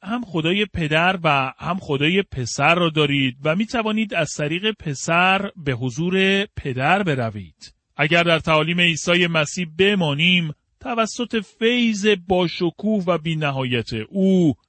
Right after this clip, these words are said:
از طریق عیسی مسیح به حضور خدا می‌رویم. کلمهٔ باقی ماندن یک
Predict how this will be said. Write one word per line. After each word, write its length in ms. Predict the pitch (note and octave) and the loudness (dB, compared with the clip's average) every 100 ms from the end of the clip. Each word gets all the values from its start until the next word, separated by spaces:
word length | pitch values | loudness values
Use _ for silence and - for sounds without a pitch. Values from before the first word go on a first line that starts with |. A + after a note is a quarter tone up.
| _ _ | _ _
از 360 | D3 E3+ E3+ - | 0 0 0 -8
طریق 540 | - E3+ F#3 B3+ C4+ | -6 -2 2 2 0
عیسی 680 | A#3+ A3+ G3+ - F3+ E3 C#3+ | 0 -2 -2 -2 -2 0 0
مسیح 720 | C3 B2 A2+ - F3+ F3 D3+ - | 0 -2 -4 2 4 4 2 -2
به 120 | - | 0
حضور 520 | C#3 C3+ B2+ F3+ F3 D3+ | 2 0 -2 -2 0 -2
خدا 560 | G#2+ C3 C3 D#3 G#3+ | -2 -2 0 2 2
می‌رویم. 640 | A3 G3+ E3+ C#3 B2 F#2+ D2 _ _ | 2 0 0 0 -4 -8 -14 _ _
کلمهٔ 680 | A#3 A#3+ B3+ D4 C#4 C4 A#3+ G3+ D3 | 2 2 2 0 2 2 2 0 2
باقی 420 | F3 F3 D#3+ F3 | 6 6 4 0
ماندن 800 | E3 D#3+ D#3 F3 G3+ G3+ G3+ G3+ - | 0 -2 0 0 2 0 -2 -4 -8
یک 340 | D#3+ F#3+ G#3+ | 0 0 0